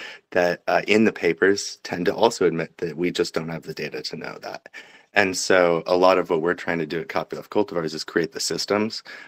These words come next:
where the community can then get the data together, and then we can figure out the real answers to those questions and more questions.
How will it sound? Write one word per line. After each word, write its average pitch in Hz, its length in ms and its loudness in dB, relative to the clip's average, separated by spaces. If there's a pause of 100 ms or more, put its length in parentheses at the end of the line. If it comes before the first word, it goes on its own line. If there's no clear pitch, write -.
(120)
where 92 480 4
the 82 100 -4
community 80 540 -4
can 82 320 -8
then 82 440 -2 (420)
get - 200 4
the 80 80 -2
data 78 300 -4
together, 76 560 -6
and 85 160 -2
then 82 100 0
we 78 100 0
can - 140 -12
figure 73 320 -4
out 76 220 -4 (420)
the 90 100 -2
real 82 240 2
answers - 540 -8
to - 140 -10
those - 200 -8
questions - 640 -8
and 85 160 -6
more 78 140 -4
questions. - 640 -12